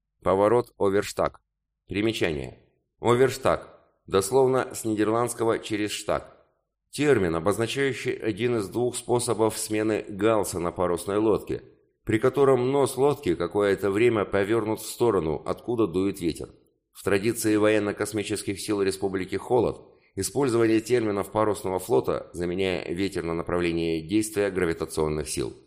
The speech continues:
включился в перекличку репетованием вахтенный офицер флагмана. "Повторяю, поворот Оверштаг.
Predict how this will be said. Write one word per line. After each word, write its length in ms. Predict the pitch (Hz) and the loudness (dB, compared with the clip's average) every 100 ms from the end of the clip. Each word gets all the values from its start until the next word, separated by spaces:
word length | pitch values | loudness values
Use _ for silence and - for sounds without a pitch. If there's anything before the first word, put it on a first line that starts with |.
| _ _ _ _ _ | _ _ _ _ _
включился 480 | 101 101 139 135 120 | -4 -2 0 -2 -2
в 60 | - | -2
перекличку 680 | 107 104 123 110 - 113 | -2 0 -4 -4 0 0
репетованием 920 | - 98 - 90 95 107 110 110 110 - | 0 -2 -4 -4 0 0 0 -2 -2 -4
вахтенный 600 | 90 98 113 - 104 104 | -4 0 -2 -2 -2 -2
офицер 580 | - 98 90 - 92 92 | -4 -6 -6 -2 -2 -2
флагмана. 600 | - 90 73 69 64 - _ _ _ _ _ | -2 -2 -2 -4 -6 -10 _ _ _ _ _
"Повторяю, 720 | - 101 - 120 117 90 67 - _ | -2 0 2 4 6 4 2 -6 _
поворот 480 | 85 87 107 127 127 | -2 2 4 4 2
Оверштаг. 640 | - 110 113 - 104 85 | 0 2 2 0 0 -2